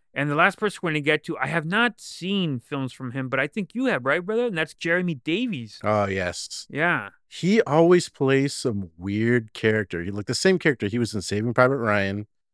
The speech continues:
Speaker 2: as, God, I can't remember his character name in that.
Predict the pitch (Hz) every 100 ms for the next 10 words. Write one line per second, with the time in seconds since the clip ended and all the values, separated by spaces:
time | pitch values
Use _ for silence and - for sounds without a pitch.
0 | _ _ - 95 92 - 107 104 - 110
1 | 113 104 98 - 101 90 85 80 80 82
2 | 85